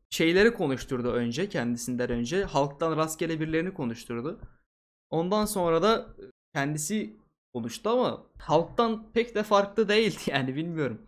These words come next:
Kazanamaz ki. Yani Kılıçdaroğlu'nun aday olması çok tehlikeli bir olay. Kazanacaksa tamam olsun da, e, kazanacağım diyorsa tamam olsun. Yani zaten yeni o sistemde, getirecekleri sistemde,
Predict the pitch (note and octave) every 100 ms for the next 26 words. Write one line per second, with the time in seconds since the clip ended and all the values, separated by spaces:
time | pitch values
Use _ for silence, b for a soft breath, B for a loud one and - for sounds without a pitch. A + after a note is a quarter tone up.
0 | b b _ D3+ D3 F3 F3 E3+ D#3 -
1 | A#2+ C#3+ D#3 E3 F3+ F#3 - A3 A3+ G#3+
2 | G#3 G3+ A#3 D3 C3+ D3+ G#3 G#3+ - F#3+
3 | F3+ F3+ G3+ G#3+ G3+ D#3 A2 - - _
4 | _ _ _ _ _ _ _ _ D#3+ D3
5 | F3 F3+ G#3 G#3+ D3+ G3 - F3 F3 C#3+
6 | C#3+ C4+ B3 A2+ - b b _ _ _
7 | - B2 A#2+ A#2+ A#2+ D3+ C#3 E3+ D#3+ F#3
8 | F#3 F#3+ D#3+ F#3+ F#3+ F3+ E3+ E3 D#3+ D#3+
9 | A#2+ B2 D3+ E3 C#3 C#3+ D#3 D#3 C3 B2+
10 | - C#3+ - D3+ D3 D3+ C3 C3 C#3 C3
11 | C#3+ D#3 D3+ D3+ D3 D3+ C#3 C#3+ D3